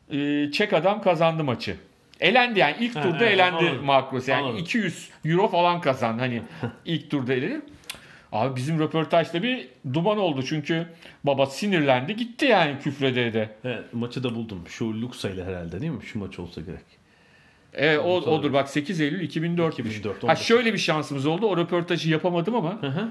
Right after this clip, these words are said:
Speaker 1: sırf orada o sırada olmanın şeyi, Murat Ağaca da geldi o sırada.
Speaker 2: Hı hı.
Speaker 1: Ee,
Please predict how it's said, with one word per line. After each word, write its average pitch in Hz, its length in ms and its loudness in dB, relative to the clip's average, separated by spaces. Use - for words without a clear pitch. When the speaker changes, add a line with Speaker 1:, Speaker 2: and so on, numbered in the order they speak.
Speaker 1:
sırf 208 320 -4
orada 175 300 2
o 165 120 0
sırada 170 260 -2
olmanın 160 540 0
şeyi, 170 440 -4
Murat 143 300 0
Ağaca 151 260 2
da 127 80 2
geldi 113 320 0
o 110 60 -2
sırada. 117 440 -2
Speaker 2:
Hı 151 60 -6
hı. 196 100 -6
Speaker 1:
Ee, 123 720 -2